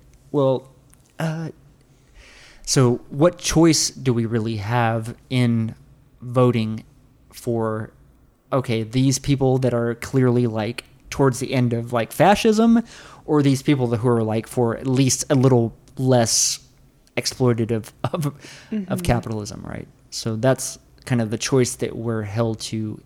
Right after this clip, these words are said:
Speaker 1: in this country. So, yeah, just because someone's a Democrat, for sure, I'm not ap-, I'm actually not surprised to hear that there would
Speaker 2: Mm-hmm.
Speaker 1: be people that, because their, uh,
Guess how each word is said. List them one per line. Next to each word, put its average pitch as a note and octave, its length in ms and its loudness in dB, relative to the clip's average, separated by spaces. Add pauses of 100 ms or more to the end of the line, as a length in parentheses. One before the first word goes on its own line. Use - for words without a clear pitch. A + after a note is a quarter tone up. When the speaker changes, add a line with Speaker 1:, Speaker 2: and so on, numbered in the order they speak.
Speaker 1:
in A2+ 180 -6
this A2+ 160 -6
country. - 480 -12
So, A2+ 240 -4
yeah, A#2+ 340 0 (960)
just C#3+ 200 -2
because F3 320 2
someone's C3+ 340 0
a G#2+ 40 -6
Democrat, A2+ 600 -4
for - 180 -8
sure, B2 400 2
I'm A2 360 0 (240)
not A#2+ 480 -2 (800)
ap-, B2+ 200 -10 (280)
I'm C3 100 -10
actually B2 300 0
not B2+ 300 0
surprised A2 600 -4 (320)
to B2 120 -10
hear A2+ 280 -4
that A2 220 -8 (540)
there B2 240 0
would F#2+ 100 0
Speaker 2:
Mm-hmm. F#2+ 60 -8
Speaker 1:
be A#2+ 160 -2
people A2 400 -4
that, G#2+ 320 -8 (1200)
because C3+ 240 2
their, D3+ 300 6
uh, B2+ 40 -2